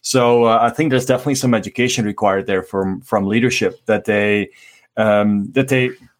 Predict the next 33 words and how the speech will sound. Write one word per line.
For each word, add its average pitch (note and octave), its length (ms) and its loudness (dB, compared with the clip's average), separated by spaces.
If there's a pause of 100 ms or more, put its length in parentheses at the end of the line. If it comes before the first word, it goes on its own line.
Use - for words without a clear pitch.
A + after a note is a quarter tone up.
(420)
that C#3+ 120 -2
they D3+ 100 2
really E3 340 2
shouldn't B3 360 0
care - 240 -2 (400)
who D#3+ 160 2
does C#3+ 220 2
what C3 340 0
within B2 240 0
the A#2+ 100 -4
squad, F2 400 -10 (240)
that C3+ 100 2
they D#3 80 4
really F#3 260 0
shouldn't G3 480 0
know, B2+ 280 -2 (300)
um, A#2 760 2
what, B2+ 640 -2
what B2+ 400 -2
an C3 120 2
individual's A#2+ 840 0
responsibility A2 800 -4
is G#2+ 140 -4
or C3+ 180 2
who's G3 420 0
to F#3+ 200 -4
blame D3+ 440 -2 (380)
when, B2 560 2
uh, A2+ 280 2
when A2+ 220 0
something A#2 380 -2
goes G#2+ 320 -4
wrong. G2 240 -4